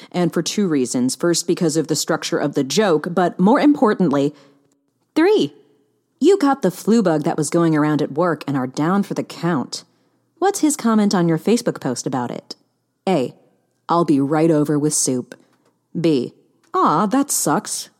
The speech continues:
Feel better soon." C, "You're sick and so is our healthcare system. Medicare for all." Here's this great article from Jacobin on the necessity of single payer and what we're doing to make sure people get the coverage they need.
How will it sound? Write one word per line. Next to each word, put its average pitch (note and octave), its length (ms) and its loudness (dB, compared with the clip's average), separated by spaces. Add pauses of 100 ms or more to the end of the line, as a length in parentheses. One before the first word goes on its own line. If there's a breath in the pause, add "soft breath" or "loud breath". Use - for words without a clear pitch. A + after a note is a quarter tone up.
(140)
Feel F4+ 200 4
better D4+ 200 2
soon." D3 520 0 (800)
C, F#3 520 0 (420)
"You're G3+ 260 2
sick F#3 400 -2
and F#3 160 0
so A3+ 260 2
is A3 120 4
our A3 140 2
healthcare D#3 520 -2
system. C#3 560 -2 (340)
Medicare G#3 540 2
for G#3+ 160 2
all." B3 560 2 (400)
Here's D#4 240 0
this G4+ 160 2
great G3 320 2
article F3 340 0
from F3 200 0
Jacobin G#3+ 560 0
on G3+ 100 2
the G#3 80 4
necessity A#3 560 2
of F#3 100 2
single D3+ 260 0
payer F2 380 -6
and G3 240 0
what G3 160 2
we're A3+ 100 2
doing F3+ 240 2
to E3+ 80 2
make D#3 160 0
sure E3 140 -2
people D3 280 -2
get D3 180 -2
the C3+ 80 -6
coverage C#3 380 -6
they B2 120 -4
need. C3+ 520 -4